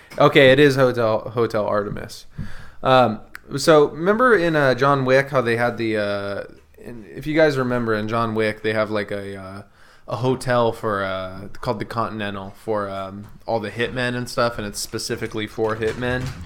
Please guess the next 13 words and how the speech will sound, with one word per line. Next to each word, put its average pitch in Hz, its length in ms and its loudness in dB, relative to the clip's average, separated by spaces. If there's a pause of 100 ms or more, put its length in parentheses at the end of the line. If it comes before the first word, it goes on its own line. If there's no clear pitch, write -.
(720)
Hotel 143 340 4
Artemis 120 640 2
is, 104 200 -8
like, 101 180 -2
it's - 180 0
like 139 120 2
a, 101 40 -6
I - 160 -10
think - 160 -12
it's, - 100 -4
like, - 80 2
a 123 80 -2
hospital. 214 960 -2